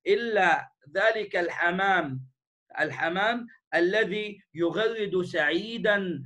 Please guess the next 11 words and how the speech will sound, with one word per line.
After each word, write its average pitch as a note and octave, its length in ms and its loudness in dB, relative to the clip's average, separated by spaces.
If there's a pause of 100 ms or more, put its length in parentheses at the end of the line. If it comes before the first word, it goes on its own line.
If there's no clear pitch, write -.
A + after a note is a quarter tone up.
(180)
مبسوطًا، F#3+ 1040 -2 (220)
آه، D3+ 120 -2
مسرورًا G3 1000 0
بين G3 240 0
الحدائق F3 760 2
الخضراء F#3 760 0
الجميلة F3 800 -4 (280)
الممتلئة F3+ 880 0 (200)
بالنباتات F3 880 2
ال-، E3+ 260 0 (220)
الخضراء D#3+ 680 -2